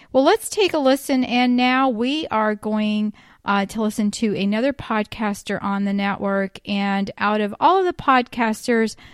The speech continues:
uh, that are going to be, uh, presenting today, these are our new girls on the block. Uh, we have a, uh, new people that join us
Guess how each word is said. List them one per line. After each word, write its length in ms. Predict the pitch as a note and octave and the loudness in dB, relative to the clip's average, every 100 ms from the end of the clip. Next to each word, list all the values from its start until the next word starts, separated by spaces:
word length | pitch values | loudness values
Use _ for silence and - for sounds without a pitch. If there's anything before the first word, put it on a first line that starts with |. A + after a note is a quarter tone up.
| - _ | -20 _
uh, 220 | A#3 G#3 G3+ | 0 2 2
that 220 | G#3+ G#3 | 2 2
are 100 | G#3 | 0
going 320 | G#3+ G#3+ G#3+ | 0 -2 -2
to 100 | G#3+ | -4
be, 440 | G#3 G#3 G3+ G3+ - - | -2 0 0 -2 -6 -4
uh, 160 | G3+ G3 | -4 -2
presenting 640 | A3+ G3 A3 A#3+ A3+ A3 | -2 0 0 2 0 0
today, 580 | G#3+ G#3+ G3+ G3 G3 G3 - - _ | 0 0 2 2 0 -2 -6 -20 _
these 260 | C4+ F4+ - | 2 4 4
are 340 | - F4+ D#4+ - - | 2 4 2 0 -2
our 460 | A#3 A3+ A3+ A3 G3+ | 2 4 4 4 2
new 320 | F#3+ G#3+ A3+ | 2 0 0
girls 400 | G#3+ G3+ G3 - G3 | 2 4 4 0 -2
on 280 | G3 G3 | 0 0
the 60 | F#3 | -2
block. 560 | F3+ F3+ F#3+ C4+ F4 - | -2 0 2 2 -2 -6
Uh, 260 | G#3 G3 F#3+ | -4 0 0
we 180 | G3 G3+ | 0 0
have 220 | G#3+ G3 | -2 -2
a, 200 | F#3+ F#3+ - - - _ _ _ G3 | -2 -2 -6 -16 -20 _ _ _ -2
uh, 200 | F#3+ F#3+ | 0 2
new 300 | G#3 B3+ E4+ | 2 4 4
people 380 | - D4 B3 | 2 2 4
that 240 | A#3 G#3+ - _ - | 4 2 0 _ -6
join 360 | G#3 G#3 G#3+ - | -2 0 0 0
us 300 | F#3+ F#3+ | -2 -4